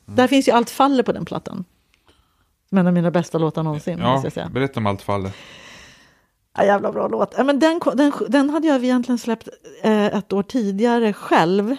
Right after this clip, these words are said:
Speaker 2: utan skivbolag.
Speaker 1: Och n-, när, när gjorde du Allt faller?
Speaker 2: Allt faller, då kom den då, vad ska vi säga, om, om, den skivan kom tvåtusen tio, den kom tvåtusen sex. Måste vi komma tvåtusen åtta då?
Speaker 1: Mm, något sånt, okej.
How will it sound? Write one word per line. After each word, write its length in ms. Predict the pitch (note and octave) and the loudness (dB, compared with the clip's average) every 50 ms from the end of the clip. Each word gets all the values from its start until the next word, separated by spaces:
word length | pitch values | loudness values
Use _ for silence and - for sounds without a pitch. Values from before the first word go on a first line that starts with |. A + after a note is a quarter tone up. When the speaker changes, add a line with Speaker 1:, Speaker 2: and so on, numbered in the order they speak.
| - | -6
Speaker 2:
utan 380 | - - A#3 G#3 - G#3 F#3+ F3+ | -4 -2 -2 0 0 0 -2 0
skivbolag. 640 | - A3+ G3+ F#3+ F3 G3 A3+ A#3 F3 - - G#3+ - _ _ _ _ _ _ _ _ _ _ _ _ _ _ _ _ _ _ _ _ _ _ _ _ _ _ _ _ _ _ _ _ _ _ _ _ _ _ _ _ _ _ _ _ - - - | 0 0 0 2 2 2 2 2 0 0 -4 -8 -14 _ _ _ _ _ _ _ _ _ _ _ _ _ _ _ _ _ _ _ _ _ _ _ _ _ _ _ _ _ _ _ _ _ _ _ _ _ _ _ _ _ _ _ _ -20 -16 -8
Speaker 1:
Och 60 | B2 B2+ | -6 -4
n-, 220 | C3 C3 B2 B2+ | -4 -4 -4 -2
när, 240 | C3 B2+ B2 A#2+ A2 | 0 2 2 2 0
när 280 | F#2+ A2 G2 A#2+ B2+ B2 | -2 -4 -4 -2 0 0
gjorde 160 | A#2+ A2+ G#2 | 0 2 2
du 80 | G#2+ G#2+ | 2 0
Allt 160 | G2+ G2 - | 0 0 -2
faller? 420 | - A#2 G#2+ G2+ E2+ D#2+ F#2+ - - _ _ | -2 -2 -2 -2 -4 -8 -10 -14 -18 _ _
Speaker 2:
Allt 220 | - G#3+ G#3 G3+ - | 0 0 0 0 0
faller, 320 | - B3 A#3 A3+ A3+ A3+ | 0 0 2 2 2 2
då 140 | G3 G3+ A3 | 2 0 0
kom 280 | G#3 - A#3+ G#3+ G#3+ G3+ | 0 0 0 0 2 2
den 340 | G3+ F#3+ F#3 F3+ F#3 F3+ | 2 2 2 2 2 2
då, 240 | E3+ E3+ E3 E3 D#3 - | 2 2 0 0 -2 -4
vad 160 | - F#3 G3 | -6 -6 -6
ska 140 | - - G3+ | -6 -6 -8
vi 60 | G3 | -4
säga, 340 | F#3+ G#3+ - - - G3+ F#3+ | -2 -2 -2 -2 -2 -2 -2
om, 100 | F#3+ G#3+ | 0 0
om, 280 | - - A3 G#3+ G3 - - | 0 2 2 2 2 0 -4
den 220 | - G#3+ A#3+ A#3 A3 | -2 0 2 2 2
skivan 180 | B3 G#3+ G3+ G3 | 2 2 2 2
kom 140 | G3+ F#3 | 0 -2
tvåtusen 420 | - - F#3+ F3+ - F#3+ - G3+ F3+ | -4 -6 -8 -8 -8 -8 -8 -8 -8
tio, 400 | - - - G#3 F#3 F3+ F3+ F3 | -8 -6 -2 -2 -2 0 -2 0
den 240 | E3+ F#3 F#3 F#3 F#3 | 0 0 0 0 0
kom 180 | - F#3 F#3 | 0 -2 -2
tvåtusen 320 | F3+ - F3 E3+ F3 F3 E3+ | -2 -2 -4 -2 -2 -2 -2
sex. 420 | - - F3+ F3 - - - - - - - - - - - - - - - | -2 -2 -2 -2 -4 -8 -18 -20 -20 -20 -20 -20 -20 -20 -18 -18 -20 -10 -2
Måste 180 | - A#3+ G#3+ A#3+ | -2 0 0 0
vi 40 | A#3+ | 0
komma 220 | - C4+ A#3+ A#3+ | 0 2 2 2
tvåtusen 380 | A#3 - C4 - B3+ A#3+ C4+ C#4+ | 2 2 0 0 0 0 0 -2
åtta 260 | C4 - - C4 B3 | -2 0 2 2 4
då? 140 | A#3+ C4+ D#4 - - | 4 2 0 -2 -8
Speaker 1:
Mm, 140 | G#2 G#2+ | -12 -10
något 120 | A2 G#2 G#2+ | -8 -8 -8
sånt, 180 | G#2 G2+ G#2+ - - | -8 -10 -10 -12 -18
okej. 240 | A2 - - A2+ | -20 -16 -14 -14